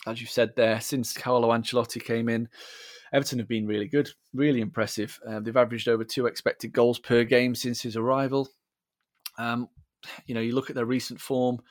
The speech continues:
obviously prior to the break, doesn't make for particularly good reading. A defeat at Arsenal, um, a draw with Manchester United, and, and a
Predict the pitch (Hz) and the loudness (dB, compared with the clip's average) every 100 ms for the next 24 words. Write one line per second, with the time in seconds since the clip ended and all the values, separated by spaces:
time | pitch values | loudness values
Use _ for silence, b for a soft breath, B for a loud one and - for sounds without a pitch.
0 | B B B B B B B B B - | B B B B B B B B B -16
1 | 76 - 95 - - 135 135 113 104 98 | -14 -8 -10 -8 0 4 4 2 -2 2
2 | 123 123 123 - - _ _ _ _ _ | 4 4 0 -8 -20 _ _ _ _ _
3 | _ - 127 139 _ _ _ _ _ _ | _ -10 -8 -10 _ _ _ _ _ _
4 | 143 143 139 - 131 147 - 156 165 151 | -4 -4 -4 -12 -12 -10 -6 -2 0 2
5 | 147 147 156 151 160 147 127 - 143 135 | 2 0 2 2 2 0 -2 -2 -2 -2
6 | - 131 135 - 139 139 147 120 113 113 | -2 0 -2 -2 -2 -2 -4 -8 -6 -6
7 | - 117 123 123 123 117 120 117 107 - | -8 -6 0 2 2 -2 -6 -4 -6 -6
8 | 123 120 117 120 117 110 113 | -2 -2 -2 -4 -6 -4 -6